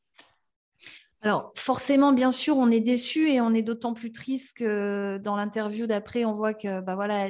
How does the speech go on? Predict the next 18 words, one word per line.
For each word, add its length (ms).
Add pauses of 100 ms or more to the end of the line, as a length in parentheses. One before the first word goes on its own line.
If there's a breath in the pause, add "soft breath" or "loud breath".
(100)
elle, 140
elle 140
est 100
très, 140 (280)
très 180
déçue 640
et 160
que 240 (600 loud breath)
c'est 120
une 100
fille 160
tellement 320
charmante, 460
tellement 300
nature, 440
tellement 260
spontanée 680
que, 280